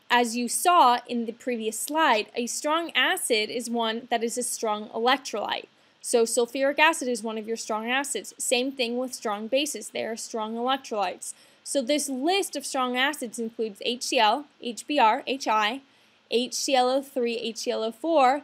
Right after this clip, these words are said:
H N O three, and H two S O four. Those are all strong acids. And yes, that does matter, and yes, you do need to know that because that influences significantly your neutralization reaction.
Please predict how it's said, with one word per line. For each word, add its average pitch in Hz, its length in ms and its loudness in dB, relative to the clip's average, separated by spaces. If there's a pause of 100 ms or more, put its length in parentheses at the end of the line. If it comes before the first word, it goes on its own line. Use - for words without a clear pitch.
(140)
H 240 200 -2
N 254 80 -2
O 254 100 -2
three, 240 280 -4
and 240 160 -4
H - 260 -10
two - 200 -4
S 214 280 -4
O 226 140 -2
four. 226 320 0
Those 226 240 -4
are 226 180 -4
all 262 400 4
strong 233 480 -4
acids. 262 480 0 (540)
And 262 200 2
yes, 285 220 4
that 269 200 2
does 302 240 4
matter, 262 480 2
and 226 180 -4
yes, 254 220 -2
you 247 80 -6
do 240 140 -6
need 262 220 -2
to 226 100 -6
know 262 240 4
that 240 180 2
because 233 280 -6
that 240 260 2 (100)
influences 269 720 -2
significantly 240 1080 -2 (360)
your 262 220 2
neutralization 233 1120 2
reaction. 233 720 2